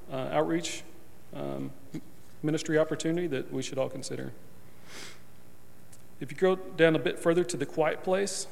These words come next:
so the Quiet Place is just that. It's a quiet place for people to go worship during second and evening services. So they are at this moment in the chapel listening to what you're listening to. Um,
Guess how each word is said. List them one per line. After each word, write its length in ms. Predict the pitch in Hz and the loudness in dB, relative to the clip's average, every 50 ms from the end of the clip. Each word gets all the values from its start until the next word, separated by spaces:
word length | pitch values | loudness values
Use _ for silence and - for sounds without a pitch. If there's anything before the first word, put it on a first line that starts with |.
| - | -8
so 140 | - - 160 | -6 -2 -2
the 100 | 143 - | 0 0
Quiet 320 | - - - 220 233 226 - | 2 4 4 4 4 4 4
Place 460 | 180 180 170 170 160 - - - - - | 6 6 6 6 4 2 0 -4 -4 0
is 220 | - 147 147 131 - | 2 2 2 2 2
just 320 | - - 156 143 - - | 0 0 0 0 2 2
that. 420 | 139 135 160 208 254 - - - - | 4 4 4 4 2 0 -6 -8 -6
It's 140 | 160 - 151 | -6 -4 -4
a 40 | - | -4
quiet 360 | - - 165 156 - - - | 0 4 4 4 4 4 4
place 240 | - 160 156 156 - | 4 4 4 4 2
for 100 | - 139 | -2 -2
people 260 | - 165 160 - 156 131 | -2 -2 -2 -2 -2 2
to 80 | 135 | 4
go 100 | 156 143 | 6 6
worship 560 | 127 117 131 147 151 - - 196 185 - 147 | 6 6 6 4 6 4 2 0 0 -2 -2
during 400 | - 156 147 147 147 147 143 139 | 0 2 4 4 4 4 4 2
second 460 | 139 - - 156 151 - 175 175 165 - | 2 0 2 0 2 2 0 -2 -2 0
and 180 | 156 135 143 | -2 -2 0
evening 300 | 143 143 151 156 147 135 | 0 0 0 0 0 0
services. 600 | - - 147 147 151 - - 202 208 - - - - - - - - - - - - - - - - - - - - - - - - - - - - - - | 2 2 2 2 0 -2 -4 -6 -6 -6 -8 -8 -8 -10 -10 -10 -10 -10 -10 -10 -10 -10 -10 -10 -10 -10 -10 -10 -10 -10 -10 -10 -10 -10 -10 -10 -10 -10 -2
So 300 | - - 156 151 - - - 165 135 | 4 6 6 6 6 4 -2 0 4
they 140 | 147 175 190 | 4 6 6
are 340 | 175 156 143 - - - - - | 6 4 4 2 -2 -6 -2 0
at 100 | 156 143 | 2 2
this 200 | - 160 151 - | 2 2 2 2
moment 340 | 165 156 160 165 160 151 - - - | 2 2 2 2 2 0 -2 -4 -4
in 340 | 160 156 156 156 151 156 143 - - - - - - | -2 0 2 2 2 0 -2 -4 -6 -8 -10 -8 -6
the 220 | 135 139 131 123 | -6 -6 -4 -4
chapel 500 | - - 165 151 170 170 - 147 143 147 | -2 2 2 4 4 4 2 2 2 2
listening 380 | 143 143 143 143 - 143 139 147 | 2 2 0 0 -2 -2 -2 -2
to 60 | 143 123 | 0 0
what 260 | 127 135 143 139 139 | 0 0 0 -2 -4
you're 140 | 143 139 139 | -4 -2 -2
listening 380 | 131 135 - - 139 127 127 - | -2 -2 -2 -2 -4 -4 -4 -2
to. 240 | 135 135 165 190 190 - - - - - - - - - - - - | 0 0 0 -2 -4 -8 -10 -10 -10 -10 -10 -10 -10 -10 -10 -6 0
Um, 280 | 151 151 151 151 156 | 2 2 4 2 2